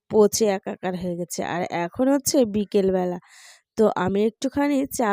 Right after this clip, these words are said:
করে নিয়ে এসেছি, আর আজকে শ্যাম্পু করেছিলাম। তো দেখো, এখন বসে আছি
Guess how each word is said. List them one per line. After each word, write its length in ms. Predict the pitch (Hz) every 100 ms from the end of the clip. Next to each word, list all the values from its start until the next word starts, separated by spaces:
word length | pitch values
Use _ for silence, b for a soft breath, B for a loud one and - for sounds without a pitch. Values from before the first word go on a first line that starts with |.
| 196
করে 240 | 196 202
নিয়ে 200 | 196 196
এসেছি, 340 | 202 - 196 -
আর 120 | 120 131
আজকে 280 | - - 269
শ্যাম্পু 420 | - 233 214 202
করেছিলাম। 540 | 202 190 190 - 170 165 b b b b b b _ _
তো 100 | 233 214
দেখো, 320 | 196 185 - 139
এখন 280 | 175 - 247
বসে 260 | 247 269 320
আছি 300 | 302 - 226